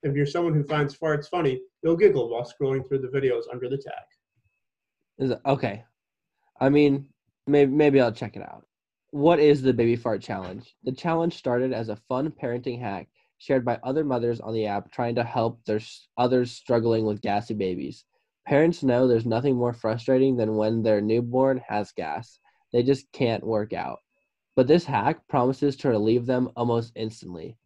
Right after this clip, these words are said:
Speaker 2: To help relieve the gas, all you have to do is lay the baby on their back and alternate gently pushing their knees to their chest,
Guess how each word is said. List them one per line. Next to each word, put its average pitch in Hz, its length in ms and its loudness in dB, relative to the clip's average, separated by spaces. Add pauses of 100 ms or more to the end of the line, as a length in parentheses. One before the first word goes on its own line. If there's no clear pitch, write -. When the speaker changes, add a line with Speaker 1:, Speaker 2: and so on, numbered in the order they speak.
Speaker 2:
To 135 60 -6
help 143 200 0
relieve 135 440 2
the 127 80 2
gas, 104 500 -2 (540)
all 127 180 6
you 156 80 4
have 156 140 0
to 143 80 -4
do 120 400 2
is 120 160 -2
lay 110 180 0
the 143 100 0
baby 127 360 2
on 107 180 -8
their 120 100 -4
back 113 440 -6 (340)
and 113 160 -4
alternate 123 720 -4
gently 123 380 -2
pushing 123 540 -6 (280)
their 117 100 0
knees 113 520 -4
to - 60 -8
their 107 160 -6
chest, - 540 -14